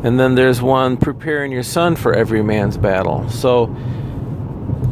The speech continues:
plenty of material I'm gonna be going through with him. And I love it when we talk about these things. You know, he's fourteen and a half.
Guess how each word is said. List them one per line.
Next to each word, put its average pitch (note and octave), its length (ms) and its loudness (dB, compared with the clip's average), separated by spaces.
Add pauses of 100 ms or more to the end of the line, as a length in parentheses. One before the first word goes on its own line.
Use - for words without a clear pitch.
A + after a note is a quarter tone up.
(100)
plenty F3 260 4
of C#3 100 2
material D3+ 540 4
I'm C3+ 160 2
gonna C3+ 200 0
be B2+ 120 0
going B2 320 2
through C3 280 2
with A2+ 120 2
him. B2+ 400 2 (1700)
And B2+ 420 2 (100)
I C3 180 2
love D#3+ 460 4
it - 340 0
when C3 1600 -2
we B2+ 140 2
talk C#3+ 300 0
about B2 260 0
these A#2+ 280 -4
things. A2 680 -2 (140)
You B2+ 80 -2
know, A#2+ 40 2
he's B2 440 -2
fourteen D3+ 420 0
and D3 160 2
a B2+ 60 2
half. G2+ 280 0